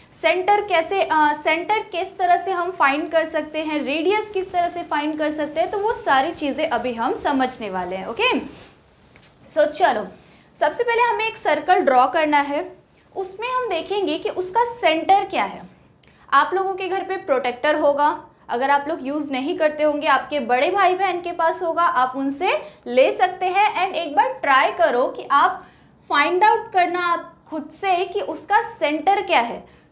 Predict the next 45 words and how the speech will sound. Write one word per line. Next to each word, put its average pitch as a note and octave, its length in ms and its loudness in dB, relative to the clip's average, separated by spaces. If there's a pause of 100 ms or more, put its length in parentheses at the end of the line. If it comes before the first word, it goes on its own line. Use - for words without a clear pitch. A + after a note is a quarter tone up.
तो - 280 -2
इस F4 260 -4 (140)
पॉइंट F#4 440 0
को, D4+ 140 4
जो C#4+ 340 0
mid D#4+ 400 4
of E4+ 400 0
the, C4+ 100 2
जो C#4+ 180 -4
मिडल D4 480 2
जो F#4 140 -2
होता C#4 300 -2
है C#4+ 180 2
पॉइंट, C4+ 600 -4
उसको F#4 360 -6
क्या F4+ 200 0
बोलते E4+ 300 -4
हैं D#4+ 100 2
हम? F4+ 140 -2
center C#4+ 600 0
of B3+ 160 4
the A3 220 2 (540)
circle। - 460 0 (360)
ठीक D4+ 140 -4
है, F#4+ 420 2
ये C4+ 100 -8
क्या D#4 200 0
है? F4 280 4 (400)
center D#4+ 380 2
of D4+ 160 0
the D4 220 2 (280)
circle। A#3 400 -2 (320)
इसे F4 220 -6
हम A4 260 0
खुद E4+ 320 -10 (100)
से G4 80 -2
ऐसे E4+ 400 0
ही F#4+ 100 -2
तुक्का F4+ 400 0
मार D#4+ 220 4
के, E4+ 120 -6
कोई E4+ 200 0
रैंडम D4 460 2
सा F4+ 140 -2
हम, E4 300 2